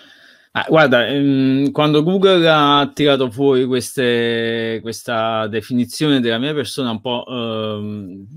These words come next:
sai, mi ha meravigliato, ehm, mi sono meravigliato di questa cosa.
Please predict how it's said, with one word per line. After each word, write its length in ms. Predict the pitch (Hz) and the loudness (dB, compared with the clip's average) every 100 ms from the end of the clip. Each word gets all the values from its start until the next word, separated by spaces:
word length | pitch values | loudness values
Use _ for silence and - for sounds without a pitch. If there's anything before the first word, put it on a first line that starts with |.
| 156 | -20
sai, 600 | - 123 110 85 90 101 | -6 -4 -4 -6 -12 -14
mi 120 | 95 117 | -10 -8
ha 40 | |
meravigliato, 760 | 110 113 110 120 127 104 101 90 113 | -4 -4 -2 2 2 2 0 -2 -4
ehm, 280 | 110 104 - 127 | -6 -8 -10 -10
mi 100 | 113 | -8
sono 160 | 120 | -4
meravigliato 560 | 113 113 110 117 123 104 | 0 2 2 2 2 2
di 80 | 104 | -2
questa 300 | 110 - 113 | -4 -4 -4
cosa. 260 | 104 - | -6 -8